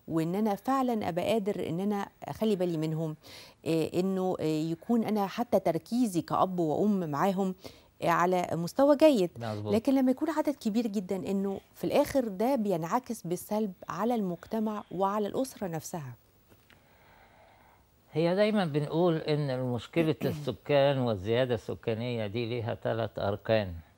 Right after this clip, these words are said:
Speaker 2: أساسية، آه، لازم نعمل عليهم. الركن الأولاني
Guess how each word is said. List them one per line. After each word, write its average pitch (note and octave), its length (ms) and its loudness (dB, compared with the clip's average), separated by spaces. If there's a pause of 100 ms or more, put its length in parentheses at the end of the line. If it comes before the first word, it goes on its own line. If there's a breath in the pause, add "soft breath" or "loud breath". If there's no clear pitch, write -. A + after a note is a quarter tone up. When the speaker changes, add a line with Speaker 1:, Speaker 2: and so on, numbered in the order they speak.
(580 soft breath)
Speaker 2:
أساسية، F2 560 -6 (960 loud breath)
آه، G2 460 -2
لازم A2+ 340 0
نعمل A2+ 340 0
عليهم. G2 360 -2 (360 loud breath)
الركن A#2 380 -4
الأولاني A#2+ 680 -2